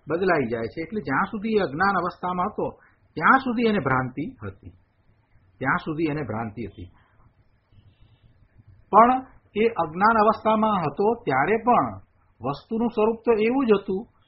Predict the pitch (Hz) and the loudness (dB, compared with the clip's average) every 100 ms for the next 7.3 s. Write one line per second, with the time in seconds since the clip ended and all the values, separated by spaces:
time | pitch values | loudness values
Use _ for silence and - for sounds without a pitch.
0 | _ _ _ - 170 123 202 240 214 208 | _ _ _ -10 -8 -4 -4 2 2 4
1 | 214 220 190 190 170 156 196 170 160 170 | 2 2 -4 -6 -6 -2 -2 -2 -2 -4
2 | 156 123 131 139 180 202 - - _ _ | -4 -4 -4 -6 -8 -8 -10 -12 _ _
3 | _ _ _ - 170 220 175 165 185 208 | _ _ _ -8 -4 -2 0 -2 -2 -4
4 | 208 180 202 156 147 147 156 185 - 127 | -2 0 0 -2 -4 -2 -2 -4 -2 -2
5 | 131 165 - 120 131 139 185 220 214 - | -2 -6 -6 -6 -4 -4 -6 -8 -10 -4
6 | 165 196 147 139 151 160 156 151 196 143 | -4 -2 -4 -4 -4 -4 -8 -6 -6 -6
7 | 123 139 | -6 -4